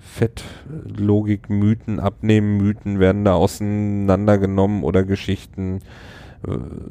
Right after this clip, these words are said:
was jeder so kennt. Ich, äh, ich esse doch, ich esse doch gar nicht so viel Kalorien und nehme trotzdem zu. Über solche Sachen schreibt sie da und ja, ich bin mal wirklich gespannt.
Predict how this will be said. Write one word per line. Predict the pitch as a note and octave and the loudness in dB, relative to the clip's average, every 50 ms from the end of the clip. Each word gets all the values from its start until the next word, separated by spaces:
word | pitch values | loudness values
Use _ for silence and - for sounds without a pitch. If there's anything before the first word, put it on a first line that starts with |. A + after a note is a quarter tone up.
| - - - | -16 -16 -18
was | - - - - F#2+ - - - | -18 -6 -2 -2 -2 -2 0 2
jeder | F#2 F#2+ F#2+ F#2+ F#2 | 4 4 6 4 4
so | E2+ F#2+ - | 2 -2 -2
kennt. | - - G2 F#2+ G2 G2 - - | 0 0 0 2 0 -4 -4 -4
Ich, | D#2 F#2+ - - - - - - - | -4 -4 -4 -6 -12 -14 -14 -12 -6
äh, | D2+ C#2 C2+ A#1 A#1 A1 - - - - | -4 -2 0 -2 -2 -4 -8 -16 -16 -10
ich | - A2+ - - - | -8 -8 -4 0 0
esse | D3 - - - | 0 -2 -2 0
doch, | - B2 - - - - - - - - - - - | 0 0 0 0 -8 -16 -18 -20 -20 -20 -20 -8 -6
ich | - A2 - D#3 | -6 -4 -2 -2
esse | D#3+ - - | -2 -2 -2
doch | D#3 D3 - - | -4 -4 -2 0
gar | B2+ B2 C3 C3+ | 2 2 4 2
nicht | C3+ B2+ - | 0 -2 -2
so | A#2 A2 | -6 -6
viel | - - B2 A2+ | -2 -2 -2 -2
Kalorien | G#2+ - B2+ A#2+ A#2+ A#2 G#2+ A#2 A#2 B2 B2 | 0 2 2 4 4 4 2 2 0 0 0
und | G#2 G#2+ G#2+ G#2 | -2 -4 -2 0
nehme | A2+ A2+ G#2+ G2+ | 0 0 0 -2
trotzdem | F#2 - A#2 A#2 A#2 - - A2+ G#2+ G#2 | -4 -4 -4 -4 -4 -4 -4 -4 -4 -4
zu. | - - - A2+ A2 A2 A2 G#2+ - - - - - - - - - - | -8 -4 -2 0 2 2 0 -2 -4 -12 -20 -20 -20 -20 -20 -20 -14 -2
Über | - A#2 A#2 | 2 2 4
solche | G2 G#2 G#2 G2+ A#2 G#2+ G2 | 4 4 2 2 2 2 2
Sachen | G2+ G2 F#2 - G#2 G2+ G2 | 2 2 2 0 -4 -6 -8
schreibt | - - G2 G2 G2+ G#2 - | -6 -4 -2 -2 -2 -4 -8
sie | - F#2+ | -8 -2
da | F#2+ F#2+ F#2+ F#2+ F#2+ F#2 - - - - | 2 2 4 4 2 0 -2 -12 -18 -10
und | F#2 F#2 F#2+ F#2+ G2 - - - - - - - - - - - - - - - - - | -8 -6 -6 -6 -8 -10 -16 -20 -20 -20 -20 -20 -20 -20 -20 -20 -20 -20 -20 -20 -4 2
ja, | A2 A2 | 2 4
ich | F#2 F#2 - - | 4 2 -2 -4
bin | G#2 G#2+ | -4 0
mal | A2 A2 G#2+ G#2 | 2 2 2 2
wirklich | A2 G#2+ A2 A2+ - - | 0 0 0 -4 -4 -4
gespannt. | - - - - - G#2 G2+ G2+ G#2 G2+ - - | -8 -12 -12 0 2 4 4 4 2 -2 -4 -8